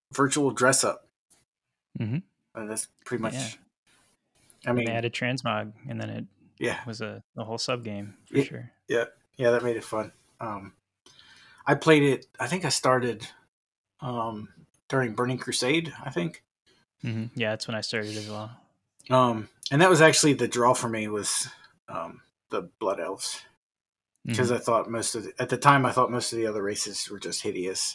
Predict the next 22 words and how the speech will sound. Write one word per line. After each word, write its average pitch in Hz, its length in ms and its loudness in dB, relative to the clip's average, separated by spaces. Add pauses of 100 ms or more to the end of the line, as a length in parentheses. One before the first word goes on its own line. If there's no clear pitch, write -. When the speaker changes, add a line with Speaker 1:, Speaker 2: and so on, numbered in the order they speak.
(160)
Speaker 1:
and - 300 -10 (640)
<laughs> 160 100 0 (1000)
Speaker 2:
They 107 200 -2
were. 107 320 -2
Speaker 1:
the 160 80 10
art 131 240 6
style, 107 380 2
I 98 60 -4
hated 104 420 -4
it 95 140 -12 (520)
initially. 101 540 -6
Speaker 2:
Yeah. 104 260 -6
Speaker 1:
Um, 95 280 -14 (880)
but 135 180 2
then, 127 240 4
you 120 140 2
know, 110 200 2
I 104 120 -4
had - 160 2
a 117 40 -2
friend 117 280 0
that, 110 140 -8